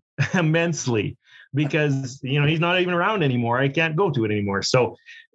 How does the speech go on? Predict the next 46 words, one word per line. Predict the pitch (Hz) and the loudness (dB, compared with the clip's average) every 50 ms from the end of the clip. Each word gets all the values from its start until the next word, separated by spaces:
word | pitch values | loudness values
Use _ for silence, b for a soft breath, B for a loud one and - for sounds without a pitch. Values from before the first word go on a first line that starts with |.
| - | -2
don't | 147 156 175 208 214 | 0 2 2 0 0
miss | 202 208 202 - | 0 0 0 0
your | - 196 - - | -2 -2 0 0
opportunity | 165 175 156 170 160 147 143 - 175 180 185 175 160 151 143 135 | 0 0 0 0 -2 -2 -2 -2 -2 0 0 0 2 2 0 0
to, | 135 143 139 127 123 139 - - | 0 0 0 0 -2 -4 -4 -2
to | - 139 117 | -2 -2 0
learn | 120 117 139 151 165 175 165 160 147 | 0 0 0 0 2 2 0 0 0
from | 143 139 127 117 | 0 -2 -2 -2
some | 113 - 139 135 | -2 -2 0 2
of | 143 143 135 127 | 2 2 2 0
these, | 131 127 123 120 113 104 98 - | 0 0 0 0 0 -2 0 0
uh, | 120 110 110 113 - | 0 0 0 0 0
experts. | 143 160 160 - - - 139 131 127 - - - - - 147 | 0 0 -2 -2 -4 -2 -2 -2 -2 -2 -4 -4 -4 -2 -4
<laughs> | 139 139 | -4 -2
Don't | 123 135 147 135 220 190 | 0 0 2 2 2 2
make | 202 202 170 147 | 0 0 0 0
the | 170 156 | -2 0
same | 143 165 160 160 | 0 0 2 2
mistake | 151 143 139 - - 139 135 120 | 2 0 0 0 0 0 0 0
I | 123 117 117 117 | 0 0 0 0
did. | 113 95 92 104 _ b b b b b - | 0 -2 -4 -6 _ b b b b b -2
Uh, | 107 110 110 | 0 0 0
if | - 120 117 117 | 0 0 -2 0
you | 139 147 151 139 | 0 0 2 2
have | 143 139 135 | 2 2 2
any, | 135 143 147 151 139 139 - - | 2 2 2 0 0 -2 -4 -2
you | 139 131 | 0 2
know, | 120 117 110 123 - | 2 2 0 -2 -2
any | - 160 175 180 165 143 139 _ | -2 0 2 2 2 0 -2 _
chance | - - 180 165 160 156 143 | -4 -2 0 0 2 0 0
to | - 147 | -2 -2
go | 135 147 | 0 0
to | 139 135 | 2 2
any | 139 143 147 | 2 2 2
of | 143 143 | 2 2
these | 143 143 131 117 - _ _ b b b b b b b b b _ - | 2 0 0 -2 -8 _ _ b b b b b b b b b _ -6
courses, | - - 165 160 151 139 156 156 143 135 131 | 0 0 2 2 0 0 0 0 0 -2 -2
you | 131 131 123 | -2 -2 -2
know, | 113 | 0
David's | 113 131 151 160 156 151 143 131 131 120 | 0 2 2 2 2 0 0 -2 -2 -4
or | 123 | -4
Dylan's | 117 127 156 156 156 147 139 135 113 | 0 0 0 2 2 2 2 2 2
or | 120 120 | 0 0
anybody | 139 165 175 156 151 147 147 | 2 2 0 0 0 0 2
else's, | 139 139 139 123 - - 110 104 110 - | 2 2 0 0 -2 -4 -6 -6 -4 -2
uh, | 110 110 | 0 0